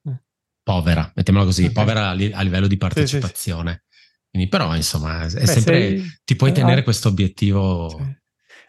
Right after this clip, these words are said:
Speaker 1: Al più ve-, ecco, la cosa invece che mantiene l'atmosfera un po' della gara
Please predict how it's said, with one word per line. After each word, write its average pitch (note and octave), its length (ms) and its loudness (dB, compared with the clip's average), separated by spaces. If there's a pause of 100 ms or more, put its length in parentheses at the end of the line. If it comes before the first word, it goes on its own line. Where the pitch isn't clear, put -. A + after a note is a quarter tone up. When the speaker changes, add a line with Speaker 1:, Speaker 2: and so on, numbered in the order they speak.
Speaker 1:
Al D#3+ 160 2
più F3 160 2
ve-, F3 180 2
ecco, D#3 180 0
la D3+ 140 2
cosa E3 260 2
invece D3+ 540 0
che D#3 120 0
mantiene C#3+ 540 0
l'atmosfera C#3 720 -2
un C3 100 -4
po' C#3 120 -2
della D3 240 0
gara D3+ 400 0